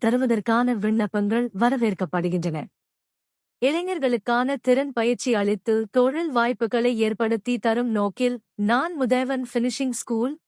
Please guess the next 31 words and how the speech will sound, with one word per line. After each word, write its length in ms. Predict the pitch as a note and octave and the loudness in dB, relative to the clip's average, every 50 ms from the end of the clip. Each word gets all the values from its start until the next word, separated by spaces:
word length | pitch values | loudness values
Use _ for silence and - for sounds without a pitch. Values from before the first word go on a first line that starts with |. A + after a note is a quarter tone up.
| _ _ _ _ | _ _ _ _
என் 160 | - A#3+ B3 | 0 0 2
எம் 120 | C4 B3 A3+ | 2 2 0
எஃப் 200 | G#3 F3+ - A#3+ | -2 -2 -2 -4
எஸ் 240 | D4 F4+ - - - _ _ _ _ | -4 -4 -4 -8 -12 _ _ _ _
மற்றும் 480 | - B3 A#3+ A3+ - C4 A#3 G#3+ G#3 F#3+ - | -2 0 0 0 0 0 0 0 -2 -2 -2
பி 140 | D4+ D4+ | 0 0
எம் 180 | E4+ E4+ D#4+ C#4+ | 0 0 -2 0
ஐ 180 | C4 B3 B3 B3+ | 0 0 0 0
எஸ் 180 | C4 A#3+ - | -2 -2 -4
பயிற்சி, 560 | - G3+ F3+ F#3 F3+ E3 - - A#3 C4 D#4+ - _ _ _ _ _ - B3 | -2 -2 -2 -2 -2 -4 -4 -4 -4 -4 -4 -8 _ _ _ _ _ -2 -2
இன்டர்ன்ஷிப் 640 | C4 C4+ A#3+ D4+ D#4 E4 E4+ - - C#4+ D4+ D#4 _ _ _ _ _ - G3+ | 0 0 2 0 0 0 -2 -2 -2 -2 -2 -2 _ _ _ _ _ -2 0
திட்டங்கள் 540 | A3 C4+ B3 - E4 E4+ E4 E4+ E4+ F4 E4+ - - | 0 0 0 0 -4 -4 -2 -2 -2 -4 -4 -2 0
செயல்படுத்தப்படுகின்றன. 1160 | C4 B3+ C#4+ D4+ - - D4+ D4+ B3 - C4+ B3 - A3+ A3 A#3 G#3+ A3+ A3+ G#3+ A3+ A3+ A#3 | 0 0 0 0 -2 -2 -2 -2 -2 -2 -4 -2 0 0 0 0 0 0 0 0 0 -2 -2
ஜூன் 280 | A#3+ A3 B3+ C#4+ D4 B3+ | -2 -2 -2 -2 -2 0
நான் 300 | B3 A3+ A#3 B3 B3+ B3 | 0 0 0 0 -2 -2
முதவன் 460 | A3+ A3 A3 G3+ G#3+ B3 B3+ C4 B3 | -2 -2 -2 -2 0 -2 -2 -2 -4
ஃபினிஷிங் 400 | - - B3+ C4 - - D4+ D4+ | -4 -2 -2 -2 -2 -2 -4 -6
ஸ்கூல் 380 | C4 - - C4+ C#4 C#4+ C#4 A#3 | -6 -6 -4 -4 -4 -2 -2 0
திட்டம் 440 | A#3 A3+ G3 - A#3 A3+ A3+ A3+ - | 0 -2 0 0 -2 -2 -2 -2 0
பதினாறு 520 | B3+ A#3+ A3+ A#3 A#3+ C4 C4+ C#4+ C#4+ C#4 | 0 0 2 2 0 0 0 -2 -2 -2
முதல் 380 | A#3 A3 G#3 G#3 A#3 B3 B3+ - - | -2 -2 0 0 -2 -2 -4 -6 -4
முப்பத்தைந்து 760 | A3 A#3+ A#3 - - D4 C#4+ - D#4+ D#4 D#4 D4 C4+ C4+ | -2 -2 -2 0 -2 -4 -2 -2 -2 -2 -2 -2 -2 -2
வரை 280 | G#3+ G#3+ G#3+ G#3 A#3 G#3+ | 0 0 0 0 -2 -4
வயது 400 | - F3+ G#3+ A3 B3 C4+ C#4+ C#4+ | -4 -2 -2 0 0 0 -2 -2
வரை 260 | A#3+ A#3+ A3+ A3+ A#3 - | 0 0 0 0 0 0
உள்ள 400 | - G#3+ G#3+ G#3 G#3+ G#3+ G#3 G3+ | 0 0 0 2 2 0 -2 -2
வேலைவாய்ப்பு 840 | G3+ G3 F3+ A#3 B3+ C#4 D#4 E4 D4 C4+ C4 C4 B3 - - B3 A3+ G3+ | -4 -2 0 0 0 0 0 -2 -2 -2 -2 -2 -2 -4 -4 -4 -2 -2
இல்லாத 440 | G#3+ A3+ A3+ A#3+ B3+ C4+ B3 C#4 | -2 0 0 0 0 0 0 -2
இளைஞர்களுக்கு 880 | B3+ A3 A3 A3 A3+ A#3 A#3 A3+ A3 G3+ G#3 G3+ G3 F3+ - A#3 A3+ F3+ | -2 0 0 0 0 2 0 0 0 0 0 -2 -2 -2 -2 -2 -2 0
பயிற்சி 440 | - G#3+ G3 G#3+ A#3 - - A#3+ G#3 | 0 0 0 0 0 0 0 0 0
அளித்து 520 | F#3+ F3+ F3+ F3+ D#3 - A#3+ A#3 B3+ C4 | 0 0 -2 -4 -2 0 0 0 0 -2